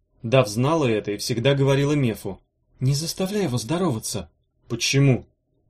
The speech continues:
«Ну, у Петруччо всякое слово равно чувству. Не хочет здороваться и не здоровается. Зачем приучать человека лгать? Ложь хуже неприветливости». Теперь же Чемоданов сказал: «Разговор есть,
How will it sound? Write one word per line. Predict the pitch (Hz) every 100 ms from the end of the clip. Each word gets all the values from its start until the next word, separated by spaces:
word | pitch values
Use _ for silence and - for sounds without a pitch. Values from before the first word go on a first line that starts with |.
| -
«Ну, | 131 180
у | 190
Петруччо | 208 202 240 240 -
всякое | - 208 202 196
слово | 185 - 226 165
равно | 160 175 196
чувству. | - 196 - 107 98 - _ _ _
Не | 190
хочет | 220 285 - 127
здороваться | 110 135 139 113 -
и | 226
не | 262
здоровается. | 170 143 135 127 120 - 120 - _ _ _ -
Зачем | 233 247 254
приучать | 170 120 117 190
человека | - 127 135 131
лгать? | 170 175 131 - _ _ _ _ -
Ложь | 127 190 -
хуже | - 180 208
неприветливости». | 220 233 180 127 120 117 - 127 120 _ _ _ _ _ _
Теперь | - 117 143
же | 120 117
Чемоданов | - 120 117 107 98
сказал: | - 117 117 98 - _ _ _ _ -
«Разговор | 120 147 175 214 190
есть, | 131 110 -